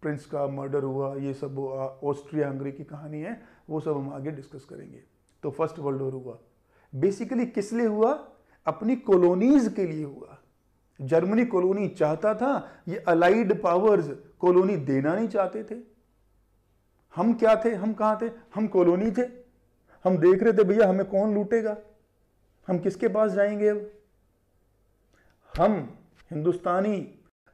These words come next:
अंग्रेजों की तरफ से लड़े। ध्यान करो, उन्नीस सौ चौदह में हिंदुस्तान में क्या हाल था। गांधी जी नए-नए साउथ अफ्रीका से वापस आए थे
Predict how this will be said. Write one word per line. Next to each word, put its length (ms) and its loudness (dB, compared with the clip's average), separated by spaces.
अंग्रेजों 520 6
की 100 -2
तरफ 260 2
से 120 2
लड़े। 400 0
ध्यान 260 0
करो, 180 4
उन्नीस 240 -2
सौ 80 2
चौदह 360 2
में 180 -6
हिंदुस्तान 440 -4
में 160 -2
क्या 160 2
हाल 260 0
था। 340 -16
गांधी 420 2
जी 140 0
नए-नए 560 2
साउथ 340 2
अफ्रीका 400 2
से 120 0
वापस 420 -4
आए 140 -6
थे 180 -14